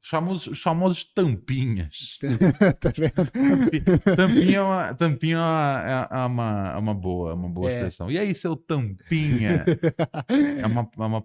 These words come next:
Speaker 1: uma palavra engraçada pra
Speaker 2: É.
Speaker 1: usar o cara baixinho.
Speaker 2: É, cara, eu acho que assim, eu acho que a, a, a, a genética n-, sempre vai dar um jeito de te fuder de alguma forma.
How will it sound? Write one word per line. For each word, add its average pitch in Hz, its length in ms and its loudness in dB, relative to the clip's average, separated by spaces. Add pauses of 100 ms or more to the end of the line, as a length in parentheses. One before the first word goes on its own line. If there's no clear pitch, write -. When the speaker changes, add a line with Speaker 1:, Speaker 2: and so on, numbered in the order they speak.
Speaker 1:
uma 101 140 -8
palavra 104 340 -2
engraçada 92 760 -6
pra - 140 -6
Speaker 2:
É. 139 160 0
Speaker 1:
usar 85 80 -4
o 85 40 -14
cara 82 180 -6
baixinho. 80 580 -10 (440)
Speaker 2:
É, 320 40 -4
cara, 156 180 0
eu 165 100 4
acho - 200 -2
que 349 60 0
assim, 165 280 -2
eu 147 120 2
acho - 180 -6
que 180 340 2
a, 147 140 0
a, 147 340 -6
a, 131 280 -6
a 151 60 0
genética 170 720 -2
n-, 170 340 -4 (100)
sempre 269 440 0
vai 185 220 2
dar 170 120 2
um 160 120 2
jeito 147 300 2
de 139 100 -6
te - 120 -4
fuder 131 360 -2
de 131 60 0
alguma 131 240 0
forma. 101 480 -8